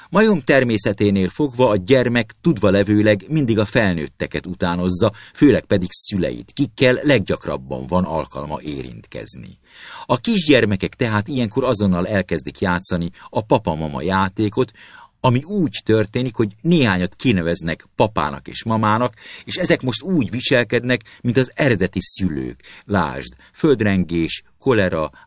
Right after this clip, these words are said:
árvíz. Ezt a játékot roppant komolyan mímelik aztán, ami látványnak igen mulatságos. Mindent úgy csinálnak, mint a felnőttek. Lásd, villamosság, hő, fény. Az eredeti,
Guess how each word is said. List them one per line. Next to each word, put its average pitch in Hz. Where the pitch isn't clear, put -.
árvíz. 69
Ezt 202
a -
játékot 131
roppant 95
komolyan 92
mímelik 92
aztán, 117
ami 131
látványnak 95
igen 98
mulatságos. 60
Mindent 165
úgy 170
csinálnak, 87
mint 104
a 80
felnőttek. 64
Lásd, 95
villamosság, 110
hő, 104
fény. 65
Az 98
eredeti, 104